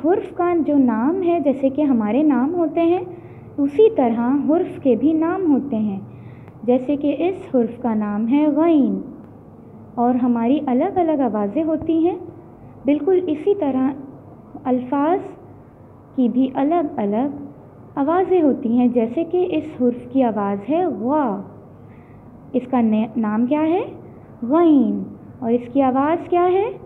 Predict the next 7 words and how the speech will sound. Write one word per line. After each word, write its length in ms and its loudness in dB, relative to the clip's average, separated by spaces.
ग। 480 2
इसके 280 0
ऊपर 340 2
एक 180 2
नुक्ता 360 2
मौजूद 460 4
है, 260 0